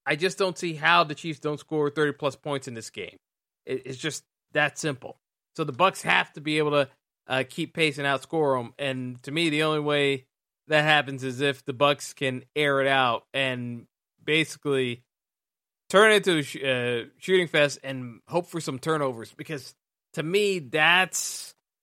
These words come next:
kinda how they're gonna have to play this one. They, you know, they can try to do the ball control offense. I just think that it has limited upside against the Chiefs because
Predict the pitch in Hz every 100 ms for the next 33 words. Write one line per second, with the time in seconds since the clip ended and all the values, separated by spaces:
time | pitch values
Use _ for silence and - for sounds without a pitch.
0 | _ _ _ - - 180 185 175 180 165
1 | 160 165 160 147 170 175 165 139 139 117
2 | 120 123 - 147 127 110 95 _ 127 147
3 | 151 165 - 180 185 160 170 135 151 170
4 | 170 143 170 143 143 170 - 143 127 -
5 | _ _ _ - 160 180 175 185 165 156
6 | 151 147 - - 156 139 120 135 147 165
7 | 156 139 165 170 - 143 131 127 123 -
8 | 123 143 143 - - 104 - 196 139 -
9 | 127 143 127